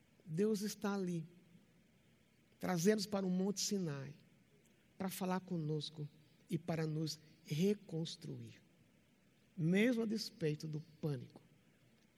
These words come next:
que a gente possa vir a ter. E eu queria terminar fazendo duas aplicações. Duas maneiras de você,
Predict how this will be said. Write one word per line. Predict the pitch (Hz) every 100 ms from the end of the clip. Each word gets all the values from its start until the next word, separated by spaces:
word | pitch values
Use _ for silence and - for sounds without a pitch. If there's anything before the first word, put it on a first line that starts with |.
| -
que | 156
a | 143
gente | 151 147 - - - -
possa | 165 160 151
vir | 143 143
a | 139
ter. | - 127 131 - - - - - - - -
E | -
eu | 240
queria | - 220 220
terminar | 220 208 196 180 147 135 - - - - - - - - - - - - -
fazendo | 208 185 214 202
duas | 175 247 269 262 - - - - - - - -
aplicações. | 190 180 180 175 170 - 127 - - - - - - - - - -
Duas | 226 277 294
maneiras | 240 220 220 240
de | 208
você, | 208 202 202 220 208 208